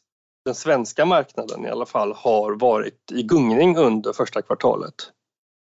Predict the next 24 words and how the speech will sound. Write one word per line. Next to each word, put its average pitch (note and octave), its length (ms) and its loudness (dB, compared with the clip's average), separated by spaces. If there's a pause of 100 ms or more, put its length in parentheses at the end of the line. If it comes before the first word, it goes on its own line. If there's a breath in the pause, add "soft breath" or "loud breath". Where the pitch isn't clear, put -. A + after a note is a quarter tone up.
(400 loud breath)
Om A#2 120 2
man A2+ 80 4
tittar A2 260 0
på - 140 0
data A#2+ 320 2
från C3 160 0
skatteinbetalningar A2 920 -2
och A2+ 80 -4
så - 100 -4
här. - 100 -4
Så, - 320 -4
så, A#2 400 4
eh, G#2+ 60 2 (1120 soft breath)
efter C3+ 200 0
regleringen B2 720 2
så B2 140 -8
har B2 80 0
det B2 60 2
inte B2 180 -2
fått - 240 -4
någon A2 100 0
flygande A2+ 460 -2
start - 300 -4
precis. - 460 -10